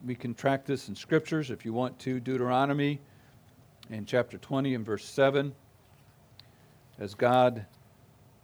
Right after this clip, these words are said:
revealed the law through Moses, and Moses recorded it. I meant Exodus, excuse me. That, that would be a really different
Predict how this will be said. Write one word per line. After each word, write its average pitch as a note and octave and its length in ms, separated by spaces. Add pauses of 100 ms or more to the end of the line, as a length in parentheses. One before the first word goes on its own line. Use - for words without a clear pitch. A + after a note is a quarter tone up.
revealed C3+ 420
the A#2+ 80
law B2+ 480 (220)
through B2+ 220
Moses, D3+ 520
and G2 100
Moses A#2 380
recorded C3+ 460
it. F3 160 (3500)
I B2 80
meant A#2 200 (120)
Exodus, - 640 (240)
excuse - 440
me. E2+ 120
That, G#2+ 380
that A2+ 180
would G2+ 200
be A2 120
a G2+ 60
really A#2 420
different G#2+ 560